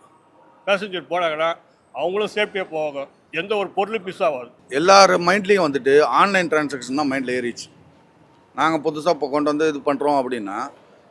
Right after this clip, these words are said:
Speaker 2: இதுல வந்து நம்ம அங்கேருந்து கஸ்டமரை கூப்பிட்டு விட வரோம், கூப்பிட்டு வந்து பில்லு, பில்லு இது பண்றோம். பில் பண்ணும்போது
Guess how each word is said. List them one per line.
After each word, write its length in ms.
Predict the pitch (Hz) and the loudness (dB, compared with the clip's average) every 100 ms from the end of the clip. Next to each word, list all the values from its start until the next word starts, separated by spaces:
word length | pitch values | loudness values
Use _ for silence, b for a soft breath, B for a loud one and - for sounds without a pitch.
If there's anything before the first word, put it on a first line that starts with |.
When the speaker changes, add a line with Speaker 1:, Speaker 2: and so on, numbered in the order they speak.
| - - | -14 -4
Speaker 2:
இதுல 200 | 151 170 | 0 0
வந்து 200 | 165 185 | -2 -2
நம்ம 220 | 175 175 | 0 0
அங்கேருந்து 320 | 170 165 160 | 0 -2 0
கஸ்டமரை 320 | 151 165 160 | -2 -2 -4
கூப்பிட்டு 280 | 151 151 139 | -2 -2 0
விட 100 | 127 | 0
வரோம், 260 | 117 101 - - - | 0 -4 -10 -20 -10
கூப்பிட்டு 260 | 185 185 175 | -8 0 2
வந்து 240 | 160 156 | 2 0
பில்லு, 360 | 135 160 160 143 135 | -4 2 4 2 0
பில்லு 220 | 147 147 | 0 -2
இது 100 | 123 | -2
பண்றோம். 320 | 123 104 101 | -4 -6 -6
பில் 220 | 127 185 | -8 -4
பண்ணும்போது 480 | 180 160 135 120 117 | -4 -4 -2 -2 -2